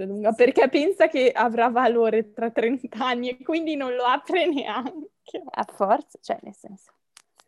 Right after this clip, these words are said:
Speaker 2: chi serve? Ce l'ho, io ho il Monopoly più bello del mondo, è quello della
Speaker 1: Sì.
Speaker 2: Disney, ragazzi,
Speaker 1: Ah.
Speaker 2: cioè, quello della Disney è battibile.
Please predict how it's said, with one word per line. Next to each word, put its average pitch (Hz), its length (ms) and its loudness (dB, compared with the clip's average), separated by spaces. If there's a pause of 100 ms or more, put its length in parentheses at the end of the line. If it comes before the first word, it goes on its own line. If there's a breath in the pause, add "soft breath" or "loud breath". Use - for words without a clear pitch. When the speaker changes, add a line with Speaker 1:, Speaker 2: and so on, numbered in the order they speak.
Speaker 2:
chi 285 120 -2
serve? 277 360 6
Ce 349 160 6
l'ho, 247 260 8 (120)
io 269 120 2
ho 233 40 8
il 214 80 4
Monopoly 233 380 2
più 233 100 -8
bello 247 240 4
del 277 140 0
mondo, 240 440 -2
è 208 80 -14
quello 214 160 -4
della 220 160 2
Speaker 1:
Sì. 240 60 -4
Speaker 2:
Disney, 208 460 -12
ragazzi, - 500 -8
Speaker 1:
Ah. 208 40 -14
Speaker 2:
cioè, 196 220 -12 (320)
quello 220 180 4
della 208 160 6
Disney 240 280 2
è - 20 -4
battibile. 202 580 -2